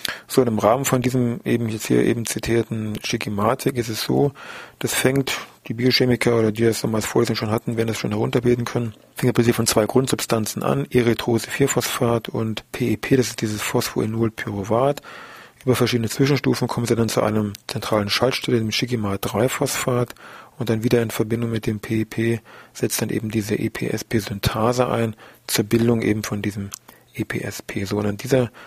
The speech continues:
Stelle mit dieser Synthase setzt sich ja das Glyphosat dazwischen und hemmt jetzt diesen betreffenden Syntheseschritt, so dass dann zum einen die Folge ist, alle Vorstufen davon,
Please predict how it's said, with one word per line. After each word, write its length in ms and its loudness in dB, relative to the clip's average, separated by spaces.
Stelle 320 0
mit 160 2
dieser 140 -2
Synthase 560 -2
setzt 260 -2
sich 100 0
ja 60 0
das 160 -6
Glyphosat 480 -2
dazwischen 500 -2
und 200 -4
hemmt 220 2
jetzt 260 0
diesen 320 0
betreffenden 400 -2
Syntheseschritt, 840 2
so 140 -2
dass 180 4
dann 200 2
zum 200 -2
einen 320 4
die 80 2
Folge 440 2
ist, 100 2
alle 200 2
Vorstufen 640 2
davon, 540 2